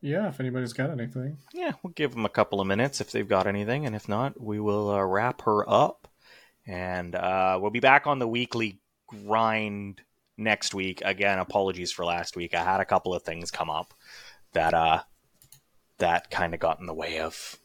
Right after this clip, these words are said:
Speaker 2: of, uh, the episode last week. One of 'em was by choice, the other one was not. <laughs> So, my bad, guys.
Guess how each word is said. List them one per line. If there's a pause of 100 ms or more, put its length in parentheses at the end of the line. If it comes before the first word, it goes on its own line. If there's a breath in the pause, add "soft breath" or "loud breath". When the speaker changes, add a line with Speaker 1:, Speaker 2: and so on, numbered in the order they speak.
(580)
Speaker 2:
of,
uh, (1500)
the
episode
last
week.
One
of
'em
was (560)
by
choice,
the
other
one
was
not. (300)
<laughs>
So, (1000 loud breath)
my
bad,
guys.